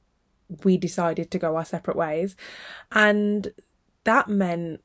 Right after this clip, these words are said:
that I had to do a lot of healing, um, and not only, you know, healing of,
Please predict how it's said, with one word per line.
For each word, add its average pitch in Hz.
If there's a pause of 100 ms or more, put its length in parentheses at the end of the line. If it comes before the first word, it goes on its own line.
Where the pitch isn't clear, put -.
(140)
that 185
I 175
had -
to 196
do 170
a -
lot 165
of 165
healing, 165 (280)
um, - (460)
and 185
not 202
only, 202 (180)
you 180
know, -
healing 165 (100)
of, 143